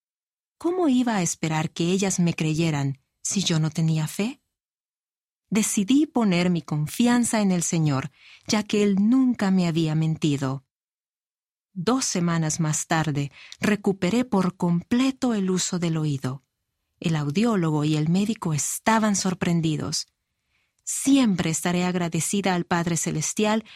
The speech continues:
por haberme restaurado el oído,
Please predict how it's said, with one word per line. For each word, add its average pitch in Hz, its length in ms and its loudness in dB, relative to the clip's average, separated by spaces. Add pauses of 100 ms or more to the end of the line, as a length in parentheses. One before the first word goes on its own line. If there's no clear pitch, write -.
(140)
por 202 180 0
haberme 247 500 2
restaurado 196 760 -2
el 156 120 -2
oído, 143 460 -2